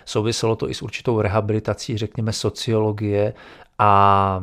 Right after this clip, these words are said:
řekněme, potřeby, že pro výkon politiky je vlastně dobře znát společenské problémy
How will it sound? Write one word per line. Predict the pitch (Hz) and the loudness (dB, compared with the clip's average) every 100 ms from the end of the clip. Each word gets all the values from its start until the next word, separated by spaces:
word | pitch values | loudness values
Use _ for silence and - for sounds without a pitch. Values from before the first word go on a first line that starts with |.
| 113 | -8
řekněme, | 113 - 117 110 107 | -8 -4 0 2 0
potřeby, | - 127 - 139 120 | 0 -2 4 4 4
že | 120 | 2
pro | 107 135 117 | -2 -2 0
výkon | 143 156 120 | 0 -2 -2
politiky | 123 123 131 - | -4 -4 -6 -4
je | 135 | -2
vlastně | 120 - 120 | -2 -4 -4
dobře | 110 110 123 | -4 -2 -4
znát | 110 104 101 107 110 | -2 -2 0 0 -2
společenské | - 113 107 120 - - | -6 -6 -4 -8 -8 -10
problémy | - 113 101 104 107 113 | -6 -4 -2 0 0 -2